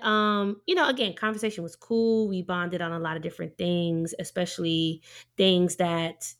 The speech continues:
you know, some men would probably, ide-, you know, those who like those kind of things, you know, like sports and all of that. So we kinda bonded on those things.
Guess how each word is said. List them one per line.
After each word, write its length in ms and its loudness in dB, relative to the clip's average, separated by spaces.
you 120 2
know, 300 2
some 680 0
men 340 0
would 140 -2
probably, 400 -2
ide-, 220 -4
you 380 -6
know, 180 -2
those 420 0
who 300 -2
like 280 0
those 140 -2
kind 200 -4
of 100 -10
things, 240 0
you 80 0
know, 60 -2
like 180 -8
sports 520 -2
and 80 -2
all 120 -2
of 80 -6
that. 260 -4
So 120 4
we 100 4
kinda 220 4
bonded 300 4
on 140 4
those 160 0
things. 440 -6